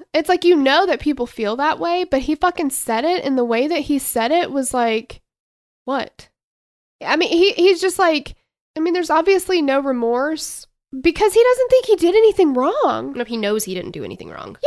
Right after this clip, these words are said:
Speaker 1: Yeah, he thinks that this is legitimately her fucking fault.
Speaker 2: Mm-hmm.
Speaker 1: And he says, "Housework and housekeeping is for girls, not roaming in discos and bars at night, doing wrong things, wearing wrong clothes.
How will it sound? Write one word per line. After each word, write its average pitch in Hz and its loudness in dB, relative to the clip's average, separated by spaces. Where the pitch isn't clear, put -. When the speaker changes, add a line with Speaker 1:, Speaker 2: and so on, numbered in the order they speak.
Speaker 1:
Yeah, 370 2
he 381 4
thinks 539 0
that 539 -2
this 440 2
is 480 0
legitimately 370 4
her 359 -2
fucking 349 -4
fault. - -4
Speaker 2:
Mm-hmm. 208 -10
Speaker 1:
And 330 4
he 339 6
says, 311 2
"Housework 370 0
and 349 0
housekeeping 285 -2
is 254 0
for - -4
girls, 214 0
not 262 2
roaming 294 2
in 240 0
discos 240 -2
and 226 0
bars 226 0
at - -8
night, 226 -2
doing 233 0
wrong 220 0
things, 214 -2
wearing 208 -2
wrong 202 -2
clothes. - -8